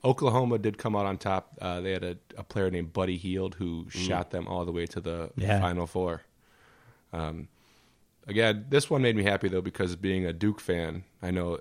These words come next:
Speaker 1: in the state of Maryland, that's, um,
Speaker 3: Yeah, fuck
Speaker 1: blasphemy.
Speaker 3: Duke.
Speaker 2: Yeah.
Speaker 1: But,
Speaker 3: That's
Speaker 1: uh,
Speaker 3: for you,
Speaker 2: I've,
Speaker 3: K P.
Speaker 2: I also, uh, know fuck Duke. Yeah.
Speaker 3: Yeah.
Speaker 2: I know that from, uh, from my undergrad days at Georgia Tech.
Speaker 3: There you go. Yeah.
Speaker 2: Yeah.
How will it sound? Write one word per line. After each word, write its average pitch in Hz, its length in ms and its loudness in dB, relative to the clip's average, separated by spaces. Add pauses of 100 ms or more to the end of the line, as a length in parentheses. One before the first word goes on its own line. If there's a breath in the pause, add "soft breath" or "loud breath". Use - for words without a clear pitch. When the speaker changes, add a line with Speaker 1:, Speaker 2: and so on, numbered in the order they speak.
Speaker 1:
in 90 100 -6
the 90 60 -4
state 95 200 0
of 87 80 0
Maryland, 87 300 0
that's, - 360 -8
um, 82 480 -8
Speaker 3:
Yeah, 110 120 -2
fuck - 40 0
Speaker 1:
blasphemy. 95 600 6
Speaker 3:
Duke. 85 160 -8
Speaker 2:
Yeah. 85 240 -2 (440 soft breath)
Speaker 1:
But, 92 140 6
Speaker 3:
That's 127 120 6
Speaker 1:
uh, - 20 8
Speaker 3:
for 175 60 12
you, 208 60 12
Speaker 2:
I've, - 60 8
Speaker 3:
K 131 160 10
P. 117 340 6
Speaker 2:
I 139 80 6
also, 110 400 2
uh, 80 380 -2 (240)
know 90 220 -2
fuck 82 280 -4
Duke. 73 280 -8
Yeah. 143 300 2 (180)
Speaker 3:
Yeah. 92 80 -6
Speaker 2:
I 90 60 -6
know 90 160 -4
that 87 160 -4
from, 87 320 -6
uh, 80 320 -6
from 90 200 -8
my 92 160 -2
undergrad 82 400 -6
days 76 420 -8
at 87 140 -10
Georgia 85 220 -8
Tech. - 380 -10
Speaker 3:
There 160 120 0
you 170 60 0
go. 175 160 0 (180)
Yeah. 123 160 -2
Speaker 2:
Yeah. 73 60 -4